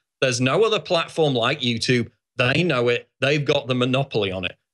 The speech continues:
It's no longer a private company situation when Facebook, Twitter, and Google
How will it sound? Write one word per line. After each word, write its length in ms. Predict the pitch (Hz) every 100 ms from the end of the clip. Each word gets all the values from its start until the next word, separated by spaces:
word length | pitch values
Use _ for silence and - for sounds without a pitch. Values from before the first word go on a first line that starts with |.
| -
It's 200 | 147 151
no 180 | 156
longer 340 | 196 190 185 175
a 60 |
private 540 | - - 156 170 151 151
company 420 | 170 151 147 143
situation 840 | - 151 - 127 156 160 - 110 - _ -
when 120 | 127
Facebook, 760 | 120 - 160 156 - 156 139 - _ -
Twitter, 540 | - 156 - 120 117 _
and 180 | 156 131
Google 520 | 127 165 147 123 113